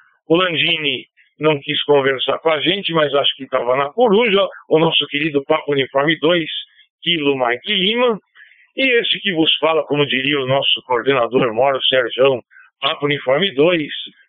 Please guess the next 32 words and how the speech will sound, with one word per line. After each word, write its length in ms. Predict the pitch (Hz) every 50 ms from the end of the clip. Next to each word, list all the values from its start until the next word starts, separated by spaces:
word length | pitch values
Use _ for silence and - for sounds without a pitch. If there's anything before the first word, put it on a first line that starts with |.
| _ -
Mike 480 | 110 131 147 156 160 151 139 - 135
Lima 280 | 127 127 147 151 135 113
Oscar, 520 | 104 113 143 156 - - - - 120 107 104
Rádio 220 | 120 143 139 143
Operador 420 | - - 143 131 120 113 135 139 139
Alexandre 520 | 131 123 117 110 - 147 147 139 139 143 139
Simão, 380 | - - 208 196 170 190 214
cooperando 540 | 202 202 202 - 180 180 156 147 165 175 175 165
por 140 | - 156 139
São 260 | - - 175 - - - -
Paulo, 260 | 139 143 156 143 131
capital, 520 | - 135 135 - - _ - 131 143 143 -
Zona 240 | 139 156 165 165 151 - - -
Sul. 200 | - 123 127 120 113 _ _ _ _ _ _ _ _ _ _ _ _ _ _ _ - - - _ _ _ _ _ _ _ _ _ _ _ _ _ -
Como 180 | - 254 302
eu 80 | 285 -
sempre 380 | - - 190 196 175 165 175 165
termino 720 | - 156 147 135 135 143 143 143 139 131 123 110 107 101 - _ _ _ _ _ _ _ -
a 100 | - 151
rodada 580 | 143 - 143 139 127 139 139 135 131 117 123 120 -
com 140 | - 147
um 240 | 143 131 123 117 117 117
texto, 560 | - 196 202 98 - - - - - 104 95 _ _ _ _ _ _ _ _ _ _ _ -
eu 140 | 160 180 196
até 240 | 185 175 - 220 -
troquei 440 | - 247 247 - - - 202 214 220
o 100 | 208 -
texto 420 | - 160 165 160 - - - 151
que 80 | - 160
eu 80 | 160 151
faria 360 | - 151 147 143 143 143 135
hoje, 260 | 131 151 170 165 135